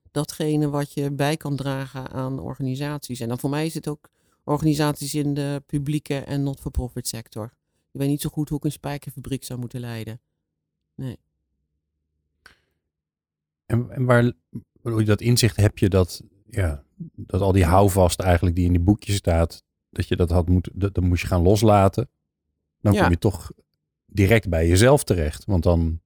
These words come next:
Speaker 2: ja, als dat niet meer de houvast is, wat blijft er dan over, behalve jij?
Speaker 1: Ja.
Speaker 2: En dan?
Speaker 1: Nou, laat ik wel zeggen dat ik bij Ernst en Young natuurlijk wel een tijd heb gehad dat ik wel netjes gewoon de basis, hoe een organisatie in elkaar zit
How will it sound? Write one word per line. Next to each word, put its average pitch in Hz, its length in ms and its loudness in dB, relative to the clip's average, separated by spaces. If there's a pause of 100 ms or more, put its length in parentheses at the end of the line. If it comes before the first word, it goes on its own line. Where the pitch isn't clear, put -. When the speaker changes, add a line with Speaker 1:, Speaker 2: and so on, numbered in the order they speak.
Speaker 2:
ja, 98 140 0
als 78 100 0
dat 85 180 0
niet 90 100 2
meer 85 100 2
de 85 60 4
houvast 90 480 2
is, 85 220 -2
wat 90 260 -2
blijft 87 280 2
er 95 60 0
dan 90 140 2
over, 82 420 0
behalve 82 380 0
jij? 87 360 -2 (240)
Speaker 1:
Ja. 233 260 -4 (1300)
Speaker 2:
En 98 140 2
dan? 117 320 2 (340)
Speaker 1:
Nou, 202 400 4
laat 226 140 0
ik 226 80 -4
wel 247 180 -2
zeggen 240 420 -8 (1080)
dat 196 140 -6
ik 190 140 -4
bij 185 200 2
Ernst 196 260 2
en 202 60 2
Young 185 120 2
natuurlijk 185 180 -2
wel 202 80 -2
een 202 80 -2
tijd 190 200 -2
heb 180 100 -8
gehad 180 180 -6
dat 175 80 0
ik 175 80 -6 (380)
wel 226 200 2
netjes 180 640 0 (680)
gewoon 170 180 0
de 165 100 2
basis, 170 760 2
hoe 156 180 -4
een 143 60 -6
organisatie 165 720 -4
in 165 180 -2
elkaar 160 400 -4
zit 170 400 -6